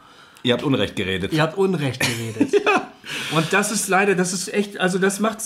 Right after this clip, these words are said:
Speaker 2: die Argumentation von Paulus ein bisschen schwierig. Ähm, er kramt da alle möglichen Bibelstellen zusammen aus dem Alten Testament und möchte uns sagen, „So sieht Gott dich, du Mensch.“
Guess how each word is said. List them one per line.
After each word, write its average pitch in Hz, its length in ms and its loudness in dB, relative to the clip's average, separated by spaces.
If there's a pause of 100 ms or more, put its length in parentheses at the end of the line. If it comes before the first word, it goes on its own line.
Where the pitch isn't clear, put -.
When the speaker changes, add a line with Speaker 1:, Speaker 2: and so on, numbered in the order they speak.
Speaker 2:
die 185 240 -6
Argumentation 196 680 0
von 208 200 -2
Paulus 202 280 2
ein 190 80 0
bisschen 190 220 -4
schwierig. 202 500 -2 (520)
Ähm, 180 600 -2 (340)
er 160 160 4
kramt 180 500 -2
da 196 80 4
alle 180 160 0
möglichen 196 320 0
Bibelstellen 185 480 -2
zusammen 165 380 -2
aus 160 120 -2
dem 156 140 -4
Alten 156 180 -4
Testament 151 580 0
und 147 180 -2
möchte 165 320 0
uns 151 180 -4
sagen, 143 540 0 (200)
„So 196 460 2
sieht 196 400 -2
Gott 143 300 -2
dich, 170 400 -4
du 147 120 2
Mensch.“ 139 600 -2